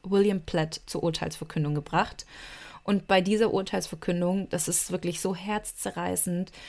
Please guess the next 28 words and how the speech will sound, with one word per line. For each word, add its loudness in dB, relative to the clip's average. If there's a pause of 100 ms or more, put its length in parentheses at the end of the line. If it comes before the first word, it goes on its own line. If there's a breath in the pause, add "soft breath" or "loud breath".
(360 loud breath)
bekamen 4
die 2
Hinterbliebenen 2
der 0
Opfer 0
dann 2
die 2
Möglichkeit, -2 (280)
ein 2
paar 0
Worte 2
an 2
Charles 0
zu -6
richten. -8 (360)
Und 0
das 4
ist -2
so 2
unfassbar -2
bewegend. 2 (600)
Ich -6
werd 2
euch 0
davon 0
ein 2
Video 2
hochladen, 2